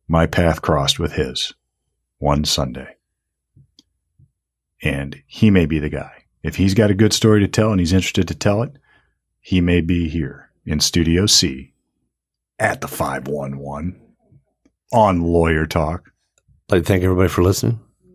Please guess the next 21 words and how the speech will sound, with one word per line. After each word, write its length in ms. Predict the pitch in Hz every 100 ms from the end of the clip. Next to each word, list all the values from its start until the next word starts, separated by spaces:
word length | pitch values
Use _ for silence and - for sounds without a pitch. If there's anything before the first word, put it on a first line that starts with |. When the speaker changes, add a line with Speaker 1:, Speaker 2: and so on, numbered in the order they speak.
| _ -
Speaker 1:
We're 100 | 98
gonna 120 | 85
thank 260 | 98 85
everybody. 400 | 95 107 113 131 123
How 340 | 107 90 110
are 40 |
we 80 | 127
gonna 160 | 107 82
wrap 260 | 85 76
this 160 | 82 78
up? 100 | 73
Say, 140 | 92 - - - - - -
"Thank 220 | - 98 123
everybody 260 | 131 143
for 120 | 139
listening." 280 | 156 135 120
I 60 | 85
don't 120 | 92
know. 200 | 92 - - - - -
Speaker 2:
I'm 80 | 98
not, 320 | 101 98